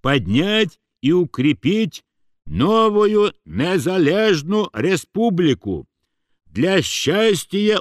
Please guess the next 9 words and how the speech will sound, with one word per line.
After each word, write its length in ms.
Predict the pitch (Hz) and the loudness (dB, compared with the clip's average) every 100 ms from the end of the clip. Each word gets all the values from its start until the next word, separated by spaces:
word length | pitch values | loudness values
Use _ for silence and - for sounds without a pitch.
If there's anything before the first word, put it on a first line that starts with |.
| - | 0
усіх 640 | 185 135 - 202 220 - | -2 -2 -4 -2 -2 -4
трудящих 1000 | - 151 180 123 190 214 - 165 190 - - | -4 0 0 0 0 0 0 -2 -2 -2 -6
елементів – 1000 | 190 190 180 156 175 165 - 135 92 - _ _ _ | -2 0 2 2 0 0 -2 -2 -2 -6 _ _ _
робочих 920 | 98 127 127 92 214 226 - 185 196 - - | -4 -2 0 0 2 2 -2 -2 -2 -2 -6
і 200 | 202 185 | -4 -4
хліборобів. 1080 | - 110 185 160 165 156 156 127 113 - _ _ _ _ _ | -4 -4 -2 0 2 2 0 0 -2 -4 _ _ _ _ _
Бо 320 | - 82 156 175 | -10 -2 0 0
тільки 680 | - 160 196 196 160 175 | 0 0 0 -2 0 0
вони 640 | 190 190 170 170 170 127 | 2 2 2 2 2 0